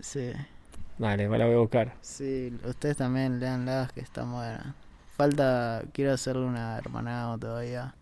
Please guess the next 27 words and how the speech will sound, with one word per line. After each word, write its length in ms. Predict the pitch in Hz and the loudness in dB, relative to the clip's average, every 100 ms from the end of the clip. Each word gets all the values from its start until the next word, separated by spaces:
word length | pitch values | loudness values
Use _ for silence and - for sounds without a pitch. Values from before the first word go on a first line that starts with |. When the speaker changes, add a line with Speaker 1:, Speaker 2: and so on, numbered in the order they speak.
| - - - - - - - | -20 -20 -20 -20 -20 -14 -8
Speaker 1:
Y 540 | 127 117 117 117 113 | -4 -4 -4 -6 -6
le 80 | 113 | -6
hicimos, 1000 | 117 - 131 131 120 107 - - - - - - - | -6 -2 0 2 0 -4 -6 -8 -8 -8 -10 -18 -6
no 100 | 139 | -4
sé, 320 | 127 147 131 117 | 0 2 2 0
como, 180 | 113 107 | -4 -6
no 240 | 110 139 | 0 0
solo 220 | - 139 | 2 2
de 100 | 127 | 2
snowboard. 500 | 123 120 110 110 - 135 - - - | 0 -2 -4 -4 -8 -12 -18 -20 -10
¿A 80 | - | -4
quién 140 | 170 | 0
le 60 | 175 | 0
hicimos? 320 | - 135 131 147 - - - - - - - - - 147 | 0 -8 -10 -12 -16 -20 -20 -20 -20 -20 -20 -20 -8 0
Ah, 100 | 147 | 2
bueno, 160 | 147 | 4
le 80 | 143 | 4
hice 180 | 147 156 | 2 2
una 140 | 143 | 2
del 120 | 123 | 2
Bicho 240 | 123 139 147 | 0 0 0
de 120 | 131 | 0
snowboard, 440 | 127 135 131 131 123 | 0 2 2 2 0
tipo 200 | 123 120 | -2 -4
Sobrenaturals. 1120 | 120 113 117 127 127 127 127 123 131 135 - | -4 -4 -4 -4 -4 -2 -2 -2 -4 -6 -2
Speaker 2:
Mm. 200 | 135 127 127 - - - - - - - - - - | 0 0 -4 -16 -20 -20 -20 -20 -20 -20 -20 -18 -8
Speaker 1:
Después 1120 | 120 - 120 110 117 107 80 73 - - | -8 -6 -4 -2 -2 -6 -8 -8 -8 -10